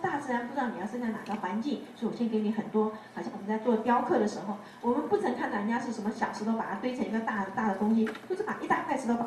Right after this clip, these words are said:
不要的切掉嘛。所以大自然会给你很多的神经元，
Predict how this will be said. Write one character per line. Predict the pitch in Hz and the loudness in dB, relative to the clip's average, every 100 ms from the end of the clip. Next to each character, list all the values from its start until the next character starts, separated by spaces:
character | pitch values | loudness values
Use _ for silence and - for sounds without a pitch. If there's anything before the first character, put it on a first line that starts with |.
| - | 0
不 | 240 | 4
要 | 226 | 4
的 | 208 | 4
切 | - 220 | 4 4
掉 | 254 - | 4 2
嘛。 | - - - - - - - - - - - - - - - - - - - | 0 -8 -12 -14 -18 -20 -20 -20 -14 -10 -8 -10 -12 -18 -20 -20 -20 -18 -6
所 | - 302 | 0 4
以 | |
大 | 302 302 | 4 4
自 | 247 | 6
然 | 254 | 4
会 | 247 | 4
给 | 220 | 4
你 | 233 | 2
很 | - 208 | 2 2
多 | 233 | 2
的 | 240 | 4
神 | 208 214 | 2 2
经 | 247 | 4
元， | 220 | 4